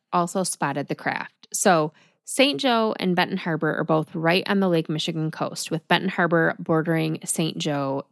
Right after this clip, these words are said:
to the north. An hour later, so still on April eleventh, several hundred people spotted what they called an aerial machine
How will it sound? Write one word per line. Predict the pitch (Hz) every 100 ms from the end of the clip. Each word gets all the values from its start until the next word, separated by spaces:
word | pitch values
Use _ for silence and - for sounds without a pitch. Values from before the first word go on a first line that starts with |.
| -
to | -
the | 151
north. | 147 - - - _ _ _ _ _ _ _ _ _ _ _ -
An | 180
hour | - 170 214
later, | 311 208 165 160 214
so | - 165
still | - 196
on | 175 175
April | 156 - 185
eleventh, | 240 233 156 147 160 -
several | - - 233 233 285 285 285 277
hundred | - - 233 254 277 269 233 -
people | 233 226 123 98
spotted | 180 - 190 185 202
what | 190 190
they | 190
called | - - 196 202 196
an | - 170 165 - -
aerial | 202 240 269 285 277 262
machine | 226 202 - 220 175 - -